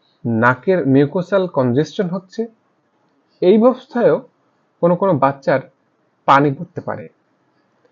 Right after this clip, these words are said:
এই পানি পড়ার দুটি কারণ, একটি হচ্ছে কনজাংটিভাইটিস, হচ্ছে অ্যালার্জিক কনজাংটিভাইটিস, itself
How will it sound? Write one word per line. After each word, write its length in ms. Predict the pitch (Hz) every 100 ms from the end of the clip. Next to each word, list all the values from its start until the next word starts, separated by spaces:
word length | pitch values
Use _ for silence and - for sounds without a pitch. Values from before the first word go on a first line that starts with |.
| _
এই 100 | 165
পানি 260 | 165 185 208
পড়ার 280 | 208 214 143
দুটি 260 | 147 151
কারণ, 340 | 196 202 208 262 - _
একটি 220 | 147 -
হচ্ছে 200 | 160 -
কনজাংটিভাইটিস, 840 | 151 135 123 147 151 180 185 180 185
হচ্ছে 220 | - 170
অ্যালার্জিক 420 | 139 143 147 180
কনজাংটিভাইটিস, 880 | 180 170 175 165 170 180 180 190 _ _ _ _ _ _ _
itself 420 | 135 - 202 220